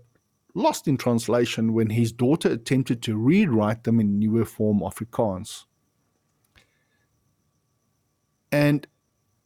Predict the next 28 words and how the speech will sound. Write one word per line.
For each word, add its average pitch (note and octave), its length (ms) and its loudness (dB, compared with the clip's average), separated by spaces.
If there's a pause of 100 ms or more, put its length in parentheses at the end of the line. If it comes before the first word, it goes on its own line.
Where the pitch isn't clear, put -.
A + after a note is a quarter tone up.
(1000)
the C#3+ 140 0
gist C#3+ 600 0
is A2 480 2
that A#2+ 480 -2
he F#3+ 600 2
tried F3 360 -2
to - 140 -8 (200)
warn A2 280 2
people G2+ 580 -6 (720)
that A2+ 160 0 (340)
things B3 680 0 (160)
in A#2+ 100 -2
future A#2 540 -2 (160)
are D#3+ 220 0
going D#3 280 0
to D#3 120 -4
go A#2+ 180 2
wrong. G#2 500 0 (1300)
Be G3 160 6
prepared, D3 800 0
but A2 100 -2
I'm, G#2+ 200 -2 (100)
I A#2 60 -8 (120)
can't A2+ 320 -2
give G2+ 200 -6
you F#2 200 -8
dates - 460 -6 (300)
to A2+ 100 -2